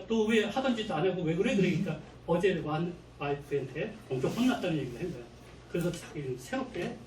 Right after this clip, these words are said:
자기 위치를 찾고, 그래서 아주 바뀐 걸 보고 안녕이 이 사람을 데려다가 마부를 대부에 임명을 해요. 대부는 정확한 직책이 모르지만 뭐 굉장히 높은 직위를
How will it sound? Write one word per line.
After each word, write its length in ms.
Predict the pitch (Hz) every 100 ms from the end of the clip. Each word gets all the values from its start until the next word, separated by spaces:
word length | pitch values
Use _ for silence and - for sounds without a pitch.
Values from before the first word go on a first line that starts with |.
| -
자기 280 | - 147 -
위치를 320 | - 160 147
찾고, 340 | - - 202 175
그래서 340 | 226 220 214 - - - - - - -
아주 180 | 214 202
바뀐 260 | - 165 -
걸 140 | -
보고 180 | 202 220
안녕이 420 | - 180 202 226 185
이 120 | 175
사람을 520 | - 208 190 190 180
데려다가 380 | - 170 160 170
마부를 480 | 185 143 151 151 247 - - - -
대부에 440 | - 147 220 285 208
임명을 340 | 175 165 123 113
해요. 100 | 107 - - -
대부는 500 | 160 156 170 185 185 - - -
정확한 400 | - - 208 226
직책이 260 | - 208
모르지만 300 | 180 156 165
뭐 160 | 160 160 - - -
굉장히 260 | - 196 165
높은 380 | 151 180 170 147
직위를 520 | - 156 151 214